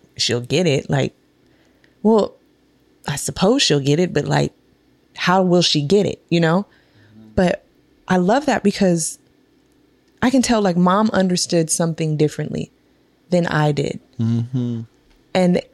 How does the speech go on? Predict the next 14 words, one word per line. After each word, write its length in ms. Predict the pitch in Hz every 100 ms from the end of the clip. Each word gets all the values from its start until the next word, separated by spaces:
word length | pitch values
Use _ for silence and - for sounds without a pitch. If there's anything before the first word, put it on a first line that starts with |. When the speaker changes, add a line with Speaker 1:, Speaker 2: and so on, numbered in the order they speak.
| _ -
Speaker 1:
and 120 | 196
it 120 | 196
was 320 | 180 196 185 175
the 100 | 170
truth 400 | - 226 226 196
of 140 | 170
the 80 | 160
matter 400 | 175 170 160 147
is 180 | 156 -
that 320 | 151 135 - _ _ _ _ _ _ _ _ _ _ -
she 420 | - - 262 254
will 260 | 190 202 185
understand 680 | 196 190 170 - 202 190 131
this. 340 | - -